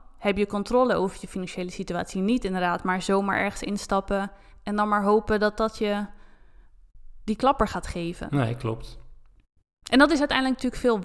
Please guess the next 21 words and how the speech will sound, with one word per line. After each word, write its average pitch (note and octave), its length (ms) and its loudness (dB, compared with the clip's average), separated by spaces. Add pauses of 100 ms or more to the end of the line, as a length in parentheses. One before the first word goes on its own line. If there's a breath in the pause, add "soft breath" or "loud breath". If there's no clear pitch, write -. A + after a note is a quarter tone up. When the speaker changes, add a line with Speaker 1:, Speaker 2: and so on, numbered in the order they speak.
Speaker 1:
waardevoller. - 680 -2 (260 soft breath)
Want G#3+ 120 0
wat A3+ 120 2
je A#3+ 60 -2
net A#3+ 180 0
al G#3 80 2
zei, G3 280 2
als G#3 160 -4
je G3+ 180 -2 (460)
snel G#3 360 -2
geld G3 300 -6
krijgt, G#3 380 -2
dan G3+ 100 -4
is G3+ 120 -6
het G3 200 -6
in G3+ 140 -4
heel A#3+ 200 2
veel A3+ 160 0
gevallen G3 340 -2
ook F#3 140 -4
weer F#3+ 240 -4